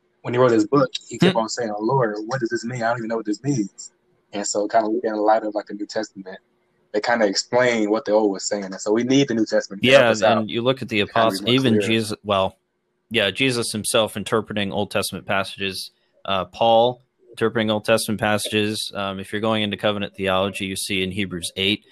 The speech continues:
Speaker 2: the writer of Hebrews, you, interpreting what Jeremiah thirty-one means. So, yeah, using the, the New Testament understanding of the Old is very important. Um, and I think that's where our,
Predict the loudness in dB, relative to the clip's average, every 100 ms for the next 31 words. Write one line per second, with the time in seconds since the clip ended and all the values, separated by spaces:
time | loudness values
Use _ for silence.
0 | _ _ -6 0 0 0 0 0 2 2
1 | 2 0 -6 -10 _ -6 -6 _ -4 -2
2 | 2 2 2 0 2 0 0 0 0 2
3 | 0 0 -2 0 -2 -4 -4 -2 0 2
4 | 2 0 -4 -8 _ -2 2 4 2 2
5 | 0 -2 -2 -2 -2 -4 _ -6 -2 0
6 | 2 0 0 -2 -2 -2 -4 -6 -2 -2
7 | -2 -2 -4 -2 -2 -2 -6 -6 -6 -6
8 | -2 -2 -2 -10 -14 -14 -16 -6 -2 2
9 | 2 0 0 0 0 -2 -8 -10 -2 2
10 | 4 2 2 2 2 0